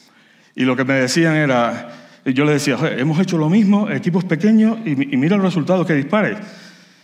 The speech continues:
Y me dice, "Abduli, ¿no será ese justo el, precisamente el problema, que habéis hecho lo mismo en los dos equipos? Y los dos equipos no eran iguales". Pues efectivamente, ahí fue donde nos equivocamos.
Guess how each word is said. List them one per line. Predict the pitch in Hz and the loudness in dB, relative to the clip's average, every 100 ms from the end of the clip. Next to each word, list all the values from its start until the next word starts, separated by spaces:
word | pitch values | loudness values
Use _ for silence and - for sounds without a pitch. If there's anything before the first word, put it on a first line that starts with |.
| _ _ _ | _ _ _
Y | |
me | 123 | -2
dice, | 131 123 120 120 117 110 - | 0 0 0 0 0 -4 -8
"Abduli, | 120 110 131 175 | -6 -4 0 0
¿no | 147 | 0
será | 160 156 | 2 0
ese | 160 | 0
justo | 160 185 185 160 | 0 0 0 0
el, | |
precisamente | 147 143 151 160 | 0 0 0 0
el | 147 | 0
problema, | 143 185 151 | 0 0 0
que | 117 | 0
habéis | 123 139 | 0 0
hecho | 160 160 | -2 0
lo | 147 | 0
mismo | 156 170 160 151 151 | 0 0 0 -2 -2
en | 135 | -2
los | 139 | 0
dos | 160 | -2
equipos? | 165 185 131 90 - - _ _ _ | -2 -4 -4 -8 -18 -20 _ _ _
Y | |
los | 123 123 | -2 0
dos | 151 | 0
equipos | 151 156 | 0 0
no | 151 | 0
eran | 156 | 0
iguales". | 151 180 160 101 - - - - _ _ _ _ _ _ | 0 0 0 -4 -12 -20 -20 -20 _ _ _ _ _ _
Pues | - 127 | -4 -2
efectivamente, | 123 117 139 139 113 104 - - - _ _ _ _ _ _ _ _ _ _ _ _ _ _ | -2 -2 0 0 0 -4 -8 -16 -20 _ _ _ _ _ _ _ _ _ _ _ _ _ _
ahí | 110 139 | -2 0
fue | 156 | 2
donde | 151 131 | 2 2
nos | 123 | -2
equivocamos. | 123 117 104 95 95 | -2 -2 -2 -4 -8